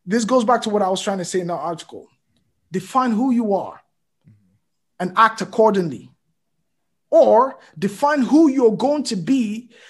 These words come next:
to be able to make the change that you seek to make in the world, and then act accordingly.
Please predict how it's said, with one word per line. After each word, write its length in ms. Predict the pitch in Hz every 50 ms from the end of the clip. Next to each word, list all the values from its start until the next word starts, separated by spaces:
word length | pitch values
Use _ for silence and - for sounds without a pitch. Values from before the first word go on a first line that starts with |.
| _ _
to 100 | - 220
be 160 | 190 196 233
able 140 | 247 233 233
to 60 | 214
make 320 | 208 208 214 226 233 226 -
the 100 | 190 175
change 340 | 180 - - 254 247 240 208
that 80 | 190
you 140 | 190 185 180
seek 240 | 175 - 226 208 -
to 80 | -
make 260 | 190 190 202 190 196 -
in 80 | 185
the 80 | 165 156
world, 460 | 151 156 202 247 240 185 - - - _ - - - -
and 180 | 277 294 285
then 220 | - 349 359 320 -
act 260 | - 294 294 285 - 254
accordingly. 640 | 233 - - 262 269 247 247 220 190 135 104 92 -